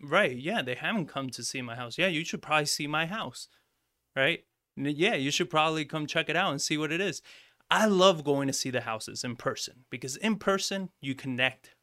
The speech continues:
much better. You really get to op-, uh, get them to open up. You get to look around, see things that you can use to connect with them. If they're into a sport you're into, a religion, whatever it may be, you can use that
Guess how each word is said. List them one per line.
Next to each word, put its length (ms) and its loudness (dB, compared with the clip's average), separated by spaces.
much 440 -2
better. 280 -4
You 180 2
really 380 6
get 180 2
to 100 0
op-, 320 -4
uh, 180 -2
get 240 2
them 100 -4
to 120 -4
open 280 0
up. 220 0
You 60 -10
get 180 0
to 100 -4
look 200 -2
around, 420 2
see 240 2
things 280 -2
that 100 0
you 140 -4
can 320 -4
use 340 0
to 120 -6
connect 300 -4
with 120 -6
them. 200 0
If 120 -6
they're 260 0
into 240 -8
a 60 -8
sport 360 -2
you're 180 -2
into, 560 -2
a 60 -6
religion, 640 0
whatever 280 2
it 40 0
may 140 0
be, 300 -2
you 120 -2
can 200 -2
use 340 0
that 280 -2